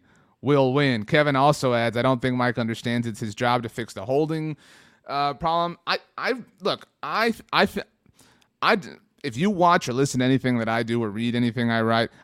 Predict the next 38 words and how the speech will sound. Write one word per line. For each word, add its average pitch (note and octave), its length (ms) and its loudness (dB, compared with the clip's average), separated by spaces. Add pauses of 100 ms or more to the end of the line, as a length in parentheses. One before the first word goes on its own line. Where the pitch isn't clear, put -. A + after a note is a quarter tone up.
(120)
I D#3+ 120 4
do G#3+ 240 8
think G3 260 2
that C3+ 120 0
I C#3 160 2
defend C#3 400 -4
Mike D3+ 240 2
a A#2+ 80 -2
lot A#2+ 260 0
more C3+ 220 6
than A2+ 320 2
the B2 240 -2
average C3 520 4
Cowboys C#3+ 440 2
fan. E3+ 340 -2 (280)
But, C3 440 4 (380)
I D3+ 140 2
mean, D3 420 2 (140)
dude, C#3+ 480 8
you D3+ 200 0
cannot E3 640 -2
come D3 200 -2
out D3 220 2
here B2+ 180 2
and B2+ 180 0
just B2+ 240 0
say C#3 180 2
these A2+ 260 -4
things, - 260 -16
right? B2+ 200 2
Like, C3 200 0 (300)
you C#3 180 2
know, C3 160 4
you, B2 180 2
you D3+ 160 0
cannot E3 360 2
just D#3+ 320 2
say, C#3 480 2